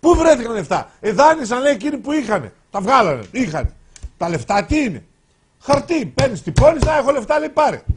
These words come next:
Και μάλιστα στην εποχή μας δεν τυπώνουν καν λεφτά. Μέσω υπολογιστού περνάνε ένα νούμερο, «Πήρατε», λέει, «σαράντα δισεκατομμύρια, κύριε, τα έχετε». «Πού τα έχω», λέει, «Τι, αέρα, αέρα σκοπανιστός, αέρα πατέρα, δεν υπάρχει τίποτα».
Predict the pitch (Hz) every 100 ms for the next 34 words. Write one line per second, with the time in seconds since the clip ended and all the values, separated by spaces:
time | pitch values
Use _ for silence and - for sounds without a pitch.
0 | - - - 139 208 208 254 240 160 170
1 | 139 151 _ _ 254 220 226 269 254 202
2 | 285 240 135 120 - _ _ _ - 208
3 | 214 220 175 185 147 120 220 214 214 190
4 | 220 190 156 143 226 277 269 220 _ _
5 | - 214 143 151 214 190 151 160 160 135
6 | 120 123 117 113 139 113 92 180 165 175
7 | 156 117 - _ _ _ _ _ _ _
8 | _ _ 262 - 202 117 139 226 226 277
9 | 208 254 233 123 180 196 180 185 185 156
10 | 165 113 165 165 151 156 110 117 147 120
11 | - 107